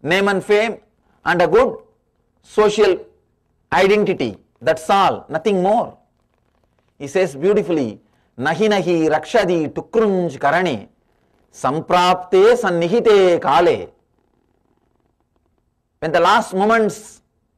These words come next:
of life comes to you, your grammar, your knowledge, your intellect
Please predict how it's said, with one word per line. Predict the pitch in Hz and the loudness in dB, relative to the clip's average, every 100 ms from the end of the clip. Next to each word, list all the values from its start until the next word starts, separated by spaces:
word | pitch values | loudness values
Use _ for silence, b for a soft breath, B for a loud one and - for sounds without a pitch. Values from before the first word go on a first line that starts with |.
| _ | _
of | 156 151 | -6 0
life | 170 202 220 | 2 4 2
comes | - 185 208 | 0 -2 -2
to | 226 | 0
you, | 190 127 92 - _ _ _ _ _ _ _ _ _ _ _ _ _ _ _ _ _ _ _ _ _ _ _ _ _ _ _ _ _ _ _ _ _ _ _ _ _ _ _ _ _ _ _ - | 0 0 -2 -12 _ _ _ _ _ _ _ _ _ _ _ _ _ _ _ _ _ _ _ _ _ _ _ _ _ _ _ _ _ _ _ _ _ _ _ _ _ _ _ _ _ _ _ -2
your | 139 139 | 0 0
grammar, | 113 156 180 139 - | 0 -2 -2 -4 -2
your | 143 135 | -2 0
knowledge, | 139 165 170 - - | -2 0 -2 -4 -2
your | 143 | 0
intellect | 147 165 190 160 - | 0 -2 -2 -4 -8